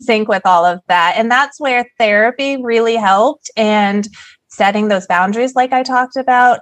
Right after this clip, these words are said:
those were crucial for me. The biggest, I think,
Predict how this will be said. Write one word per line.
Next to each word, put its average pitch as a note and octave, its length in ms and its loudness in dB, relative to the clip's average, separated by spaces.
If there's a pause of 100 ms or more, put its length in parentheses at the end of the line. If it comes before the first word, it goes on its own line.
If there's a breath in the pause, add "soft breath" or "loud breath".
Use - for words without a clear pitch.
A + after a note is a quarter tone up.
(420 soft breath)
those G#3+ 480 0
were C#4+ 140 -2
crucial F#3+ 800 -4
for F3 180 -6
me. D#3+ 200 -12
The F#3 140 -6
biggest, G#3+ 540 -2 (120)
I G#3 100 -4
think, F#3+ 480 -6